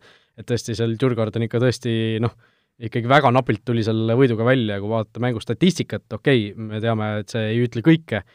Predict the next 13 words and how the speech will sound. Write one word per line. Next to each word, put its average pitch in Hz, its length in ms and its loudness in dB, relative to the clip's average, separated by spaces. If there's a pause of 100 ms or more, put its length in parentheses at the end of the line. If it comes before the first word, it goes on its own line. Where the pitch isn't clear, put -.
(380)
aga 104 160 -6
värava-, 113 600 2
või 113 100 -2
noh, - 100 -12
pealelöögid 113 600 2
üheksa 131 280 2
üheksa 117 300 0
neist 104 180 -8
raamide 110 280 -2
vahel, 104 280 -2
kuus 127 280 -8
kuus. 117 320 -2 (520)
Et, 98 160 -16